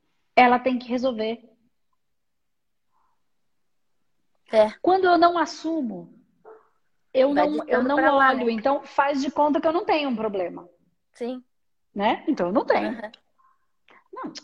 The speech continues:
Speaker 1: eu não tenho problema. Quando eu olho e assumo que tenho, eu parto do, eu parto do princípio que se eu tenho um problema, eu tenho que resolver. Porque senão eu sou um saco de batata.
Speaker 2: É.
Speaker 1: E
Speaker 2: Não tem
Speaker 1: isso
Speaker 2: a
Speaker 1: quem faz é o orgulho, entendeu? É o nosso
Speaker 2: Sim.
Speaker 1: orgulho.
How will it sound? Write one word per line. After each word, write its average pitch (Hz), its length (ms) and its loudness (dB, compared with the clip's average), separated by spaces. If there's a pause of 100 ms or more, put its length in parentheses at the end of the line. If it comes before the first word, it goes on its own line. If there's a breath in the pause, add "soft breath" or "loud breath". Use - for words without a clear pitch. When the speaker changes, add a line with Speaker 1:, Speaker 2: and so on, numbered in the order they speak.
(200)
Speaker 1:
eu - 140 -8
não 523 60 -16
tenho 202 200 0
problema. 170 420 -2 (440 loud breath)
Quando 440 420 2
eu 392 220 4
olho 185 280 4
e 226 80 4
assumo 339 500 0
que 277 120 -2
tenho, 294 380 2
eu 262 100 4
parto 339 840 -4
do, 247 280 -6
eu 208 100 -2
parto 240 380 2
do 302 120 -4
princípio 254 380 -2
que - 80 -18
se - 60 2
eu 294 60 0
tenho 190 160 -4
um 180 40 -8
problema, 220 320 0
eu 214 40 -4
tenho 233 140 -6
que 208 80 -8
resolver. 302 380 0
Porque - 180 -2
senão 285 260 4
eu 302 60 4
sou 311 200 0
um 320 40 -2
saco 277 240 -2
de 247 60 -8
batata. 294 580 2 (540)
Speaker 2:
É. 214 220 -8 (840 soft breath)
Speaker 1:
E 269 140 4
Speaker 2:
Não 370 80 2
tem 466 100 4 (160)
Speaker 1:
isso 277 100 0
Speaker 2:
a 226 140 2
Speaker 1:
quem 311 300 4
faz 302 420 4
é 320 60 6
o 320 80 -2
orgulho, 339 520 -2
entendeu? 214 540 -4
É 262 80 -2
o 240 40 -2
nosso 262 340 0
Speaker 2:
Sim. 285 60 0
Speaker 1:
orgulho. 185 540 -4